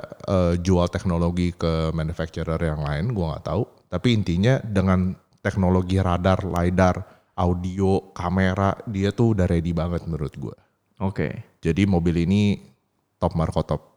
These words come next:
Speaker 2: Asik.
Speaker 1: Yoi.
Speaker 2: Mahal tapi gua rasa.
Speaker 1: Pasti mahal sih. So far sih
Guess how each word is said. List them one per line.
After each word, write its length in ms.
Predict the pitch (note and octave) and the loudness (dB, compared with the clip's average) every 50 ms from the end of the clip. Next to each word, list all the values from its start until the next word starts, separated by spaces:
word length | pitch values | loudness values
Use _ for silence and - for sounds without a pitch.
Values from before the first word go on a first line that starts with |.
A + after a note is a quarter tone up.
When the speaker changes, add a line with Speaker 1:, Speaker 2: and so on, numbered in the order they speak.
| _ _ _ _ _ _ _ - | _ _ _ _ _ _ _ 0
Speaker 2:
Asik. 1000 | G2+ A2 A2 G#2+ - - A#2+ A2+ G#2+ G#2+ G#2 G#2 G#2 G2+ G2 F#2+ F#2+ F#2 F#2 F2+ | 2 2 2 2 2 2 4 4 6 6 6 4 4 4 4 2 2 2 0 0
Speaker 1:
Yoi. 320 | F2 E2 A#1+ B1 D2+ D#2 - - _ _ _ _ _ _ _ _ _ _ _ | 0 -2 -2 -4 -6 -8 -10 -14 _ _ _ _ _ _ _ _ _ _ _
Speaker 2:
Mahal 320 | - D2+ D#2 F#2 F2+ F2+ | -6 -4 0 0 0 0
tapi 160 | E2 F2 - - | 0 -4 -8 -10
gua 220 | - - C2+ D2+ | -10 -8 -8 -8
rasa. 160 | F#2 - G2 - - - _ _ _ - _ _ - - - - - - - | -8 -8 -12 -14 -14 -20 _ _ _ -20 _ _ -20 -20 -20 -20 -20 -10 -2
Speaker 1:
Pasti 220 | - G#2+ F#2 - | 0 2 2 2
mahal 320 | G#2 G2 F#2+ F#2 F#2+ F#2+ F2+ | 4 2 4 4 2 2 0
sih. 320 | E2 - D#2 D2+ D2 C#2+ - - _ _ _ _ _ _ _ _ _ - _ _ _ _ _ _ _ | 0 -4 -8 -8 -10 -12 -14 -18 _ _ _ _ _ _ _ _ _ -20 _ _ _ _ _ _ _
So 160 | - - C3+ | 6 6 8
far 180 | C3 F#3 A3 | 10 10 8
sih 300 | A3+ - D#4+ C4 E3+ B2 | 8 8 6 6 6 6